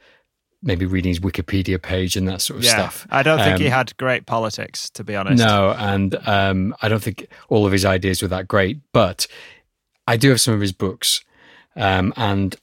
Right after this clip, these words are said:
Speaker 1: um, one interesting thing that he said was the sort of very definition of magic,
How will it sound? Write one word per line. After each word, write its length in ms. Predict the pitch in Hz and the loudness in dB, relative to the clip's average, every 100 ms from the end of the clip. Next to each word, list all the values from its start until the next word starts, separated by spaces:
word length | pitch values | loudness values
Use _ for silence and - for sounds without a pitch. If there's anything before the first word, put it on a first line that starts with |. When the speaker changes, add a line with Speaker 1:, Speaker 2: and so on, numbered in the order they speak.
| - | -6
Speaker 1:
um, 460 | 117 98 98 98 117 - | -2 -2 -2 -4 -6 -2
one 280 | 131 139 | 2 4
interesting 460 | 143 123 120 - 113 | 2 -2 -4 -4 -4
thing 340 | - 107 101 - _ _ _ _ _ _ _ - | 0 0 0 -4 _ _ _ _ _ _ _ -10
that 120 | 110 120 | -6 -2
he 80 | |
said 280 | 104 123 95 | 0 0 0
was 220 | 107 101 - - - | -2 -4 -6 -18 -4
the 200 | 117 107 | 0 0
sort 180 | - 131 | -2 -4
of 60 | |
very 200 | 120 113 | 0 0
definition 520 | 104 110 - 107 - 95 | 0 -2 -2 -4 -4 -4
of 100 | 98 | -4
magic, 560 | 95 87 - - - | -8 -8 -14 -16 -20